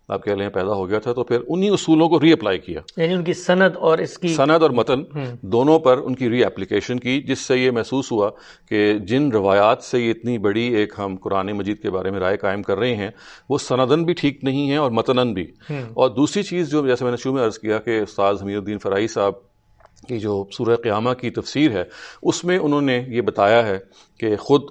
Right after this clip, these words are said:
Speaker 1: कुरान मजीद अपनी तारीख़ को ख़ुद बयान कर रहा है। और देखिए, सूरह क़ियामा मक्की सूरतों में से है, तो गोया मक्की सूरतों ही में अल्लाह ताला ने अपनी पूरी स्कीम बता दी कि अल्लाह ताला कुरान मजीद को किस तरह से नाजिल करेंगे, नजमन नजमन, यानी किस्तों में नाजिल करेंगे,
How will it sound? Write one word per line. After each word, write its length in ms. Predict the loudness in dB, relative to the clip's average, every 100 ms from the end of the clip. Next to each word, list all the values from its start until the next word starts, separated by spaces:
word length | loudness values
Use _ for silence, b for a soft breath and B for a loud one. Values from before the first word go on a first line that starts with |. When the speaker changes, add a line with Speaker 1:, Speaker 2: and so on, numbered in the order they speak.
| -4
Speaker 1:
कुरान 300 | 2 2 2
मजीद 360 | 2 6 4
अपनी 320 | 4 -2 -2 0
तारीख़ 320 | 2 2 2
को 100 | 0
ख़ुद 240 | 2 2
बयान 280 | 2 0 0
कर 120 | -4
रहा 120 | -4
है। 60 | -2
और 60 | 0
देखिए, 340 | 0 2 0 -4 B B
सूरह 160 | 0 2
क़ियामा 300 | 4 4 4
मक्की 320 | 2 0 0
सूरतों 400 | 0 -4 -4 -4
में 120 | -4
से 140 | -6 -8
है, 140 | -8 -12 B B
तो 60 | -8
गोया 460 | 2 4 6 4 0
मक्की 340 | -4 -4 -4 -2
सूरतों 460 | 0 0 2 0
ही 240 | 0 0 2
में 200 | 2 2
अल्लाह 200 | 2 2
ताला 280 | 2 2
ने 100 | 2
अपनी 200 | -2 -2
पूरी 240 | -2 2 2
स्कीम 320 | 0 0 2
बता 260 | 2 0 0
दी 120 | -4
कि 440 | -12 -20 -12 -4
अल्लाह 140 | 0 2
ताला 240 | 4 2
कुरान 340 | 2 0 0
मजीद 300 | -2 -2 -2
को 100 | -4
किस 220 | -6 -4 0
तरह 160 | 2
से 180 | 2 0
नाजिल 280 | 0 0 0
करेंगे, 340 | 0 0 0
नजमन 400 | 0 2 2 2
नजमन, 220 | 0 -2
यानी 140 | -4 -4
किस्तों 340 | -4 -2 -2
में 80 | 0
नाजिल 220 | 0 0
करेंगे, 340 | 0 0 0